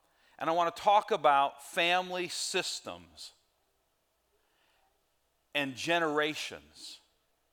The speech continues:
and how each generation responds to the Lord differently and where you find yourself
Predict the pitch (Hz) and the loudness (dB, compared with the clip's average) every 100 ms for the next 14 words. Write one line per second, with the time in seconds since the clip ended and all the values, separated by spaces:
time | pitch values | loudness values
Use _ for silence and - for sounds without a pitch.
0 | _ _ _ _ _ _ - _ _ _ | _ _ _ _ _ _ -20 _ _ _
1 | 147 151 143 170 160 160 202 220 - - | 0 0 2 2 2 0 -6 -6 -6 -8
2 | 170 196 175 156 165 175 - 139 120 123 | -2 0 0 2 0 0 -4 -6 -6 -6
3 | - - 160 151 160 170 170 - - 143 | -6 -4 -2 0 0 -2 -4 -10 -10 -10
4 | 131 131 151 135 127 123 113 208 - 123 | -8 -4 -2 0 -2 -4 -6 -6 -6 -8
5 | 107 85 90 110 _ _ _ _ _ _ | -12 -14 -18 -18 _ _ _ _ _ _
6 | _ _ _ _ _ _ _ _ - - | _ _ _ _ _ _ _ _ -20 -20
7 | _ - 139 139 127 156 175 190 196 175 | _ -4 -4 -2 0 2 4 4 2 0
8 | 165 165 - 165 151 151 143 131 156 202 | -6 -10 -2 0 2 0 -2 -8 -4 -4
9 | 202 - 131 85 80 - - - | -4 -4 -4 -6 -8 -18 -18 -20